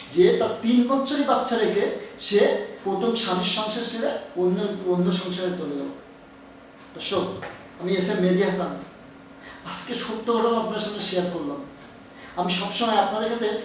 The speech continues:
সত্য ঘটনা শেয়ার করি। আপনারা অবশ্যই আমার চ্যানেলটা লাইক, কমেন্ট, শেয়ার এবং বিশেষ করে সাবস্ক্রাইব করে রাখবেন, সাথে করে বেল বাটনটা on করে দিবেন, তাহলে আমার নতুন নতুন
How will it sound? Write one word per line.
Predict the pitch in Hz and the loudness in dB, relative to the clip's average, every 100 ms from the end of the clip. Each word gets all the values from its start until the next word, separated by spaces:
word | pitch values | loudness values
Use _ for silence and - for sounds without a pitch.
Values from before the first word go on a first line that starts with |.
| - | -8
সত্য | - 214 220 233 | -4 -2 -2 -2
ঘটনা | 196 202 | 0 0
শেয়ার | 170 175 160 | 0 0 -2
করি। | - 139 139 - - - - - - - | -4 -8 -12 -14 -20 -20 -20 -20 -20 -10
আপনারা | 180 202 208 | -6 -2 2
অবশ্যই | 202 214 175 165 180 - - - | 2 4 4 4 4 0 -6 -4
আমার | 180 196 196 - - - - - | 0 2 2 -2 -10 -18 -20 -10
চ্যানেলটা | - 196 196 202 175 - - - - - 175 | 0 2 4 2 0 -2 -6 -12 -18 -6 4
লাইক, | 180 180 180 | 6 6 2
কমেন্ট, | 185 180 180 | 0 0 0
শেয়ার | - 190 - - - - - - | 0 2 2 2 -6 -14 -16 -2
এবং | 175 170 | 2 4
বিশেষ | 170 233 - | 2 2 2
করে | 247 233 | 2 0
সাবস্ক্রাইব | 196 190 - 214 185 - | -2 -2 -2 0 -2 0
করে | 180 | 0
রাখবেন, | 165 143 135 139 - - - - - - - | 0 -2 -4 -8 -10 -16 -20 -20 -20 -14 -4
সাথে | 180 185 | -2 2
করে | 233 233 180 185 - - | 6 6 6 2 -2 -4
বেল | 175 202 202 | 6 6 6
বাটনটা | 196 - 226 277 190 | 2 2 0 0 2
on | 190 185 | 2 2
করে | 175 156 | 0 0
দিবেন, | 143 - - - - - - | -2 -4 -6 -8 -14 -20 0
তাহলে | 180 196 214 | 4 6 6
আমার | 214 | 4
নতুন | 180 180 - 220 | 2 0 0 0
নতুন | 233 233 196 | 0 0 0